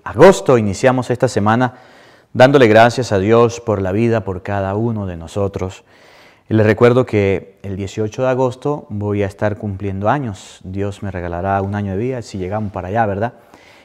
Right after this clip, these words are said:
Y por eso quiero invitarlos a todos a un compartir en vivo que vamos a tener. Vamos a compartir en vivo la palabra de Dios a las seis de la tarde. Si usted puede participar ese día, vaya apartando el lugar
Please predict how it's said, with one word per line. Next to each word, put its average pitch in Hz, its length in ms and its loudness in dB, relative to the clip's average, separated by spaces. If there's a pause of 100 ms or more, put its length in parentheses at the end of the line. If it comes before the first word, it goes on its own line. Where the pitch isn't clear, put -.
(120)
Y 139 60 -6
por 147 140 4
eso 143 160 0
quiero 143 180 2
invitarlos 117 640 -2
a 92 80 -6
todos 110 500 -2
a 98 200 -6
un 127 180 -6
compartir 110 540 -8
en 110 140 -6
vivo 117 280 -6
que 113 80 -10
vamos 101 320 -8
a 92 80 -6
tener. 92 560 -8 (680)
Vamos 107 260 -6
a 95 80 -4
compartir 95 460 -6
en 98 120 -4
vivo 113 220 -4
la 92 140 -6
palabra 95 400 -6
de 92 100 -6
Dios 147 340 -6
a 107 80 -10
las 92 200 -10
seis 147 240 -4
de 151 100 -6
la 127 140 -8
tarde. 90 280 -10
Si - 120 -18
usted 110 180 -8
puede 117 220 -2
participar 95 580 -8
ese 98 180 -8
día, 156 240 -4 (440)
vaya 104 300 0
apartando 101 520 -6
el 90 80 -6
lugar 131 380 -6